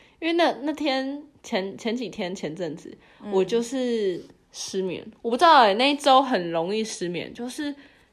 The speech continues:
Speaker 1: 我平常可能就一点上左右或十二点多，
Speaker 2: 嗯。
Speaker 1: 大概一点啦就会睡，但是我那，那一周大概都两点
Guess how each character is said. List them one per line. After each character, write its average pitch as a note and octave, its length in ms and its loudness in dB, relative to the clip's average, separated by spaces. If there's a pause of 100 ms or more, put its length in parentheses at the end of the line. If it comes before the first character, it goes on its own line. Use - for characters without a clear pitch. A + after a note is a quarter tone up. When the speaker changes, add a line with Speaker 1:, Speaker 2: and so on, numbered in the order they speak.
(480)
Speaker 1:
我 G3 140 -4
平 G3 200 -4
常 G3 200 -8
可 G3 100 -10
能 D#3+ 180 -6
就 F#3+ 160 -6 (120)
一 G#3+ 100 -10
点 D#3+ 320 -12 (460)
上 F3+ 340 -12 (180)
左 D#3 220 -10
右 E3+ 460 -10
或 G3 160 -8
十 - 180 -10
二 E3 80 -6
点 - 180 -14 (160)
多， - 280 -14 (300)
Speaker 2:
嗯。 G3+ 160 -12
Speaker 1:
大 D4 80 0
概 C#4+ 100 2
一 C#4 40 0
点 G3 300 -8
啦 - 160 -14
就 F#3 100 -4
会 F3+ 80 -2
睡， F3+ 320 -8
但 A#3 120 -4
是 B3+ 160 -2
我 E3 200 -2
那， G3 240 -4
那 F#3+ 100 -8
一 F#3+ 60 -6
周 F3+ 200 -4
大 F3 100 -6
概 F3 100 -6
都 E3+ 120 -4
两 E3 220 -10
点 - 160 -12